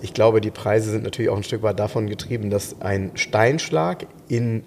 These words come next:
der, im Scheinwerfer ist ein Teilkaskoschaden.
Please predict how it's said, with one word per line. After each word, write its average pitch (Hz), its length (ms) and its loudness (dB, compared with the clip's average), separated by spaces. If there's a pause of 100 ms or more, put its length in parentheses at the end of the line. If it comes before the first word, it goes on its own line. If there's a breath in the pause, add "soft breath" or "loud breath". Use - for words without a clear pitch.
der, 92 640 2
im 92 140 -6
Scheinwerfer 123 720 2 (320 loud breath)
ist - 180 -4
ein 117 160 2
Teilkaskoschaden. 87 920 0